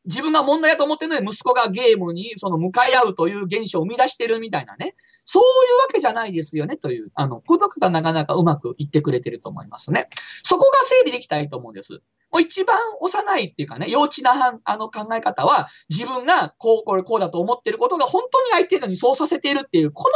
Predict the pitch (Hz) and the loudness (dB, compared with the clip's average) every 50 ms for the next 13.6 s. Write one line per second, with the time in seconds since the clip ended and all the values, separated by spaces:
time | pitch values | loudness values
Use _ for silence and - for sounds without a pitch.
0 | 587 523 - - 494 494 415 226 196 175 - 156 156 156 151 135 139 120 110 - | 4 4 4 4 4 4 4 2 0 -2 -4 -6 -8 -8 -10 -14 -16 -18 -20 -20
1 | _ _ _ - - - _ _ _ _ _ _ - 151 208 185 151 208 302 311 | _ _ _ -18 -18 -18 _ _ _ _ _ _ -6 -4 -2 0 0 2 2 0
2 | 277 - - 135 135 - - 165 143 135 143 151 - 117 110 113 127 135 - - | -2 -2 -6 -10 -12 -8 -8 -6 -6 -6 -8 -12 -12 -16 -12 -8 -6 -6 -6 -8
3 | _ - - - - - _ - 165 165 160 156 311 381 392 381 320 269 269 285 | _ -20 -20 -20 -20 -8 _ -2 -2 0 0 2 4 4 6 4 6 4 2 2
4 | 294 302 302 277 254 285 277 277 277 208 180 160 233 269 208 185 160 - 180 151 | 2 2 2 2 2 0 -2 -4 -4 -6 -4 -2 -2 -2 -2 -4 -6 -6 -8 -10
5 | 123 - - - - _ _ _ 185 202 208 190 156 139 - - - - - - | -8 -10 -14 -14 -14 _ _ _ 0 0 2 0 0 -4 -10 -12 -12 -10 -8 -6
6 | 453 453 494 - _ _ _ _ _ _ _ _ _ - - 196 165 143 - - | -6 -6 -8 -10 _ _ _ _ _ _ _ _ _ -6 -2 -2 -2 -2 -4 -8
7 | - - _ 147 143 - - - 110 139 - - _ _ _ _ _ _ _ - | -14 -16 _ -16 -16 -16 -18 -16 -16 -16 -16 -16 _ _ _ _ _ _ _ -2
8 | - - - 302 311 - 247 254 254 - 220 208 214 214 202 208 208 208 202 202 | -2 0 2 2 2 4 4 4 4 4 2 0 2 2 0 0 2 2 0 0
9 | - - 175 170 156 151 147 143 147 147 - - _ _ - - 190 _ _ _ | 0 -2 -2 -2 -2 0 -2 -4 -6 -8 -14 -20 _ _ -20 -20 -20 _ _ _
10 | _ - - 117 - 95 - _ _ _ _ - - - - - _ - 226 196 | _ -18 -18 -16 -16 -18 -20 _ _ _ _ -20 -20 -20 -20 -20 _ -8 -6 -4
11 | 196 269 311 330 320 320 294 294 277 285 277 - 285 269 214 156 123 - _ _ | -4 -2 0 0 0 0 2 2 0 0 0 0 -2 -2 -2 -4 -6 -8 _ _
12 | - 214 254 240 190 165 151 160 165 175 - 170 165 160 156 151 143 143 131 120 | -4 -2 0 0 0 0 -2 -4 -6 -4 -4 -4 -4 -2 -2 -4 -4 -6 -8 -14
13 | 113 110 107 - - - - 180 226 254 - | -16 -18 -20 -20 -20 -18 -14 -10 -10 -10 -12